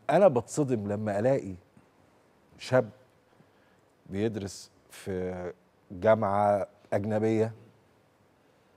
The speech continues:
وفي نظام تعليم أجنبي، مش عايز أقول أسامي الجامعات يعني، في نظام تعليم أجنبي،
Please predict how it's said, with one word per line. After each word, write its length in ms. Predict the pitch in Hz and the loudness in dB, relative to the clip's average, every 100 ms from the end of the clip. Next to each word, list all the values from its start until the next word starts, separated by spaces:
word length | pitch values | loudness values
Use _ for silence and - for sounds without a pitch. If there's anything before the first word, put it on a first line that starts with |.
| _ _ _ _ _ _ _ _ _ - | _ _ _ _ _ _ _ _ _ -16
وفي 960 | 92 98 98 - _ _ - 110 - 107 | -8 -4 -4 -6 _ _ -18 -16 -10 -6
نظام 360 | 107 98 127 | -4 2 2
تعليم 580 | 123 117 104 110 127 113 - | 4 4 4 4 2 0 -4
أجنبي، 440 | 101 101 117 107 101 - _ _ _ _ _ _ _ _ _ _ - | -6 -2 0 -2 -4 -10 _ _ _ _ _ _ _ _ _ _ -10
مش 100 | 104 | 0
عايز 160 | 131 123 | 2 4
أقول 180 | 131 | 2
أسامي 360 | - 110 139 120 | 0 0 0 0
الجامعات 600 | 98 101 98 95 98 - | -2 -2 0 0 0 -2
يعني، 200 | 82 73 - _ _ _ _ _ _ | -14 -16 -20 _ _ _ _ _ _
في 180 | - | -10
نظام 240 | 113 117 123 | -4 -2 -2
تعليم 380 | 123 101 110 95 | 0 0 -2 -4
أجنبي، 460 | 95 95 95 98 | -8 -8 -10 -10